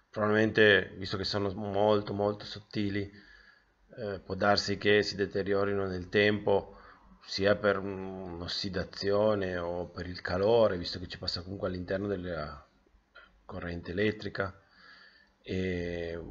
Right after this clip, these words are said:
probabilmente aumenta l'impedenza delle tracks di questa flat e c'è una perdita dati che viene sicuramente risolta rinviando i dati, ma che comunque abbassa la velocità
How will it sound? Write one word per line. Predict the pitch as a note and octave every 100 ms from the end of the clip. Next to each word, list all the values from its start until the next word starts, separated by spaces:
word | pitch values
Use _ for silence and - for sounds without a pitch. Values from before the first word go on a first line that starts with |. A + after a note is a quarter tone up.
| -
probabilmente | - A#2+ A#2 A#2+
aumenta | A#2 G#2 G#2
l'impedenza | G2+ G#2 F#2+ G2+ G#2 G2+ - G2+ F#2+ F#2+
delle | F2 F#2+ F#2+
tracks | - G2 F#2+ - - F#2+ F#2 _ _ - _ _ _ _
di | D#2
questa | F2+ - G#2+
flat | F#2 E2+ E2 - G#2+ G2+ G2
e | - F#2+ F#2+ F#2+ F#2+
c'è | - G#2+
una | G#2
perdita | F#2 G#2 G2 G2 G2+
dati | G2+ G#2 G2+ A#2
che | G#2 F2+
viene | F#2+ F#2+
sicuramente | F2+ E2 G2 G2 G2+ F#2+
risolta | F#2 F#2 G2+ G2+ F#2+ F2+
rinviando | F#2+ F#2+ F#2+ F#2+ F#2+
i | F2+
dati, | G2+ G2 G2 A2
ma | F2
che | E2+
comunque | - F#2+ F#2+ G2
abbassa | F#2 F#2 -
la | F2+
velocità | F2+ F2+ E2+ F#2+ - G2